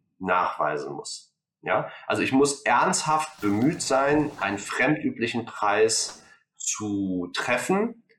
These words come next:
Wenn ich das nicht tue, aber nachweisen kann, dass ich zu diesem Zeitpunkt, als ich die Entscheidung getroffen habe, keine anderen Informationen zur Verfügung hatte, dann gilt erstmal der Preis, den ich,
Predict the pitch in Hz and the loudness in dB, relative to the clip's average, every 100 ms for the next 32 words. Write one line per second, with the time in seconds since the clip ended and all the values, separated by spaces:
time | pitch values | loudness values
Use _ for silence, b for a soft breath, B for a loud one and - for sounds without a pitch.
0 | _ 101 120 120 98 95 87 - - 139 | _ 0 2 2 0 -2 -4 -4 -2 2
1 | 208 - 104 101 101 110 151 120 120 113 | 4 4 2 2 4 4 2 4 4 4
2 | 113 120 113 110 - - - 98 113 143 | 0 0 0 -2 -4 -10 -8 -2 0 2
3 | 117 - 110 139 - 123 - 104 - 92 | 0 2 0 0 0 0 0 -4 0 0
4 | - 110 107 90 - 113 110 101 95 - | 2 2 2 0 0 0 2 0 0 -2
5 | - 123 139 - 127 117 107 104 107 98 | 0 2 2 4 2 2 0 0 0 0
6 | - 117 107 92 92 - 175 165 90 80 | 2 0 0 -2 -4 0 0 2 2 0
7 | - 135 214 - B B B B B 98 | 0 2 0 -2 B B B B B 0
8 | 104 135 180 180 - 101 127 151 - - | 4 4 2 -2 -8 -2 2 2 0 2
9 | 131 147 143 131 131 127 107 113 - - | 4 4 4 4 4 4 4 4 2 2
10 | 107 110 110 - 110 101 101 101 - | 4 4 2 0 -2 0 -2 -2 -6